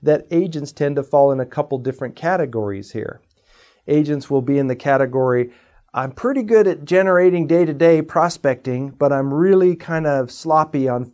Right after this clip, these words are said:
my past client and center of influence." Or we have agents that are, "I am excellent at my past client and center of influence, but I'm not very good on day-to-day prospecting."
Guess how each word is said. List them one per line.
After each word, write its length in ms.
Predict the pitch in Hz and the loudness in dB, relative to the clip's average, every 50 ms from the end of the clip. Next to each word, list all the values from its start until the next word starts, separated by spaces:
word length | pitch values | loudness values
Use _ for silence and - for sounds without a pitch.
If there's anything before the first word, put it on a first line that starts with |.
| _ | _
my 180 | - 147 135 127 | -8 -6 -6 -6
past 340 | 123 - 135 139 139 135 - | -6 -6 -6 -6 -6 -6 -6
client 260 | - 139 131 127 - | -6 -6 -6 -6 -8
and 100 | - 120 | -12 -12
center 280 | - - 131 123 120 110 | -8 -8 -6 -6 -6 -6
of 80 | 107 | -6
influence." 640 | 113 110 107 - - - - - _ _ _ _ _ _ _ _ _ _ _ _ _ _ _ _ _ _ _ | -8 -8 -10 -12 -16 -20 -20 -20 _ _ _ _ _ _ _ _ _ _ _ _ _ _ _ _ _ _ _
Or 160 | - 147 147 147 | -2 0 2 2
we 140 | 143 143 | 2 0
have 220 | 143 147 151 147 135 | 0 0 0 2 2
agents 400 | 147 151 147 139 147 143 135 - | 2 2 2 0 -4 -6 -6 -2
that 180 | - 139 127 | -2 0 2
are, 200 | 123 120 110 107 - _ _ _ _ _ | 2 0 -2 -4 -8 _ _ _ _ _
"I 180 | 120 131 220 233 | -6 -2 -2 0
am 240 | 214 165 135 - _ _ | 0 -2 -4 -8 _ _
excellent 640 | - 196 214 214 - - 170 147 135 131 131 131 - - | -4 -4 -4 -4 -6 -4 -2 -2 -2 -2 -4 -6 -6 -6
at 300 | 143 139 139 131 135 - _ _ - | -4 -4 -2 -4 -6 -10 _ _ -10
my 200 | 151 147 139 131 | -8 -6 -6 -6
past 360 | 127 - 156 160 156 151 - | -6 -6 -4 -4 -4 -6 -4
client 240 | - 165 156 151 131 | -4 -2 -2 -2 -4
and 120 | 135 127 | -8 -8
center 260 | - - 143 143 135 | -6 -6 -4 -2 -4
of 100 | 123 120 | -2 -2
influence, 560 | 147 180 190 - - 127 113 110 113 117 123 - | -2 -2 -2 -4 -6 -6 -6 -6 -6 -8 -12 -8
but 180 | _ 143 139 | _ -4 -4
I'm 220 | 139 135 127 131 139 | -4 -4 -4 -4 -2
not 260 | 165 185 196 170 - | -2 -2 -2 -2 -2
very 240 | 147 170 170 165 160 | -2 0 0 0 0
good 220 | 147 165 160 151 | 0 2 2 2
on 180 | 143 135 127 117 | 2 0 0 0
day-to-day 460 | 131 135 139 127 120 113 120 117 113 | 0 0 0 0 -2 -2 -4 -4 -4
prospecting." 760 | 113 - 123 110 107 104 - _ - - - _ _ _ | -6 -4 -4 -4 -4 -4 -8 _ -20 -20 -20 _ _ _